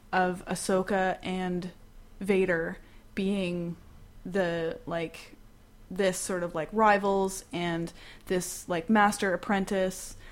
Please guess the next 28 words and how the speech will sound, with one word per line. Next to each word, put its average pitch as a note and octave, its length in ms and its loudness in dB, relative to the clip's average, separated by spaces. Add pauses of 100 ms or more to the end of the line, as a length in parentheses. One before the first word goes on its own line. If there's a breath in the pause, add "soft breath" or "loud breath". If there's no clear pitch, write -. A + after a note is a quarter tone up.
(140 loud breath)
light G3 220 4
side, F3+ 200 0
dark F3+ 240 2
side. F3 500 -2 (260)
Um, F3 440 -2
they F#3+ 120 2
both G3 400 4
left F#3 300 0
the F#3+ 100 2
Jedi. F3 640 0 (600 loud breath)
Um, F3 480 0 (840)
you A3+ 140 6
know, G#3 80 10
like, G3+ 140 4
there's, G#3 240 4
like, G3+ 340 0
so G3+ 340 2
much, G3 520 0 (480 soft breath)
uh, F3+ 260 2 (400)
in G#3 200 2
that G3 200 2
relationship A3+ 720 2 (380 loud breath)
that G3 180 4
it's F#3 160 2
such G3 200 0
a F#3+ 60 -2
shame F3 480 -2
that F3 400 0